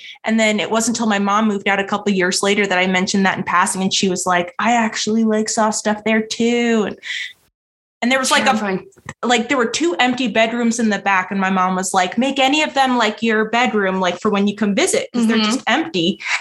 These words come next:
Speaker 1: And I just never could bring myself to do it. Like, anytime I went back there, I just couldn't stay back there for more than a few minutes.
Speaker 2: That's so scary.
Speaker 1: I
Speaker 2: That's
Speaker 1: just,
Speaker 2: so
Speaker 1: like,
Speaker 2: scary.
Speaker 1: slept in the living room.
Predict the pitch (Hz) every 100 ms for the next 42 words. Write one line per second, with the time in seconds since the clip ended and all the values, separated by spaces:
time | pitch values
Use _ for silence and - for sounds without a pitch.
0 | - 226 233 226 220 220 240 - 214 208
1 | 240 254 254 - 196 202 208 208 190 190
2 | - 196 254 320 - 196 196 - 233 254
3 | 247 262 240 220 - 190 226 - 285 226
4 | 214 220 247 233 - 220 202 202 220 220
5 | 220 208 202 202 196 214 202 208 208 -
6 | 208 202 - 202 196 190 196 190 175 170
7 | 233 240 269 262 254 233 240 202 240 185
8 | 226 220 220 220 294 233 170